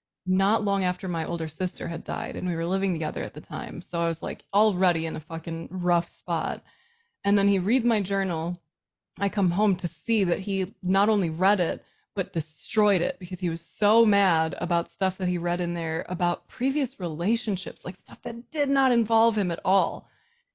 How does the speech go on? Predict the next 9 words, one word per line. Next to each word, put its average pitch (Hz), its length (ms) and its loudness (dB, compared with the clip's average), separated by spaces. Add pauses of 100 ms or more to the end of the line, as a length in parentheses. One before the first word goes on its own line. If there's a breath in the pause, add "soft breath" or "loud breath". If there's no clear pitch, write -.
(240)
And 208 220 -4
after 247 400 2
that, 170 420 2 (140)
and 196 140 2
especially 202 500 -2
because 185 300 -4
of 175 120 -6
how, 180 320 2
like, 165 360 -2